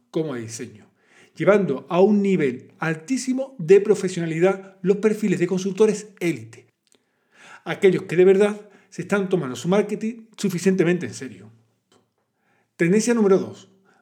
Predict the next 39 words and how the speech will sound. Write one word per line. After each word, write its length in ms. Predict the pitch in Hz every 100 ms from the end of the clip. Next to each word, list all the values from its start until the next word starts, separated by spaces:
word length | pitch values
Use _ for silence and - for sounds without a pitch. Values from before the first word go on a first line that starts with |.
| -
más 260 | 175 185
oportunidades 640 | 180 139 127 127 165 214 208 - _
en 160 | - 165
anuncios 340 | 147 170 175
pagados. 380 | - 120 110 107 _ _ _ _ _ _ _ _ _ - -
Aunque 200 | 151 226
es 80 |
cierto 320 | 226 240 175 123
que 100 | 143
las 120 | 117
plataformas 680 | 147 127 110 220 - 135 -
han 320 | 208 190 202
notado 480 | 190 165 175 208 175
un 160 | 160 165
descenso 560 | 180 - 190 185 180
en 120 | 120 131
gastos 500 | 185 185 131 117 -
en 140 | 175 185
anuncios 460 | 196 233 214 214
debido 240 | 175 180 175
a 60 |
la 160 | 139 -
crisis 280 | 226 220 214
que 60 |
estamos 260 | 170 147 147
viviendo, 500 | 170 196 185 185 196 - _ -
es 300 | 208 208 -
una 240 | 277 247 254
excelente 760 | 247 - - 196 214 208 196
oportunidad 680 | 135 175 175 190 190 190 - _ _
para 160 | 220 226
aprovechar 640 | 226 214 196 175 151 -
ahora 480 | - 180 208 233 226 -
que 100 | 185
es 180 | 185 180
mucho 260 | 180 180
más 240 | 175 180 196
económico 760 | 190 190 196 190 214 - - -
promocionarse 800 | 208 208 190 214 214 - 220